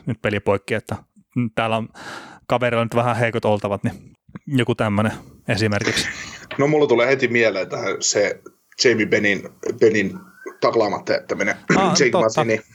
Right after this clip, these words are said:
Speaker 1: totta.
Speaker 2: Se,
Speaker 1: Se
Speaker 2: että niinku mm, Jamie Bennillä oli mahdollisuus vetää Jake Masin niin paljon nippuun saakka, eli maalin takana, kun vaan ol-, ollaan voi, niin käsi pois välistä ja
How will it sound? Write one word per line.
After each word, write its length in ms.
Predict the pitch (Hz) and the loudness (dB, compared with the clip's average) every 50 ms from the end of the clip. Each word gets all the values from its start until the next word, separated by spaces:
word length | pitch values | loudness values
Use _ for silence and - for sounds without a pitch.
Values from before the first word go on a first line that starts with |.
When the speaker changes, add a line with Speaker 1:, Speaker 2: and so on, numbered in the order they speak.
| - - _ _ - | -20 -20 _ _ -4
Speaker 1:
totta. 320 | - 135 - _ - 131 123 - _ _ _ - | -4 -4 -4 _ -6 -6 -6 -8 _ _ _ -6
Speaker 2:
Se, 180 | - - - 123 | -2 0 2 2
Speaker 1:
Se 120 | 113 110 | 4 2
Speaker 2:
että 140 | 107 110 113 | 2 0 -2
niinku 300 | 110 104 104 110 107 - _ _ _ _ - - _ - | -4 -2 -2 -4 -4 -6 _ _ _ _ -20 -20 _ -10
mm, 140 | 123 123 120 - - 101 104 - | -8 -6 -2 0 0 0 2 2
Jamie 200 | 139 135 123 120 | 2 4 4 4
Bennillä 300 | 117 127 117 120 117 117 113 | 4 4 4 4 4 6 6
oli 80 | 113 | 4
mahdollisuus 540 | 110 117 117 113 110 104 98 - 107 104 - | 4 4 2 2 0 -2 -2 -2 -2 -2 0
vetää 260 | - 104 - 113 104 101 | 0 2 4 4 4 4
Jake 340 | - - - - 110 - - | 2 0 0 0 0 0 0
Masin 260 | 104 107 117 110 104 | 0 0 2 0 2
niin 160 | 110 110 98 | 2 2 2
paljon 160 | 104 98 95 | 2 2 2
nippuun 380 | 104 104 - - - 104 101 95 | 2 0 0 0 0 2 2 2
saakka, 280 | - 90 92 95 101 | 4 2 2 2 2
eli 60 | 98 101 | 2 2
maalin 260 | 107 104 104 101 92 | 4 4 4 4 2
takana, 300 | 95 - - - 98 98 | 2 2 2 0 0 0
kun 120 | - - 95 | -2 2 2
vaan 160 | 98 90 92 | 4 6 6
ol-, 200 | 98 92 76 - | 6 4 4 4
ollaan 320 | - 104 104 104 92 92 95 | 4 4 4 6 4 4 4
voi, 140 | 101 101 | 4 4
niin 160 | 101 101 98 - - - - - - - | 2 0 -4 -6 -10 -14 -14 -12 -4 0
käsi 220 | - 120 113 107 | 0 2 2 2
pois 240 | 90 95 92 - - | 4 4 2 2 4
välistä 360 | 104 104 98 - - - - 104 | 2 4 4 2 2 0 -2 -2
ja 100 | - - | -2 -2